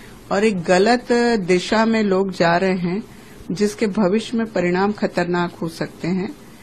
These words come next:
इसलिए इस बयान को मैंने जारी किया था कि प्री वेडिंग shoot लड़कियों के भविष्य के लिए खतरनाक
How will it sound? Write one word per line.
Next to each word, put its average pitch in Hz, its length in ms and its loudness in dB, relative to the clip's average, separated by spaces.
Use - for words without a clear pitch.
इसलिए 247 320 2
इस 233 120 2
बयान 180 340 2
को 220 120 -4
मैंने 208 280 0
जारी 151 380 0
किया 156 300 -4
था 285 280 -8
कि 208 100 -2
प्री 226 260 -2
वेडिंग 214 360 2
shoot 226 300 -2
लड़कियों 190 340 2
के 214 120 -2
भविष्य 185 480 0
के 180 120 -4
लिए 226 120 -2
खतरनाक 151 640 -6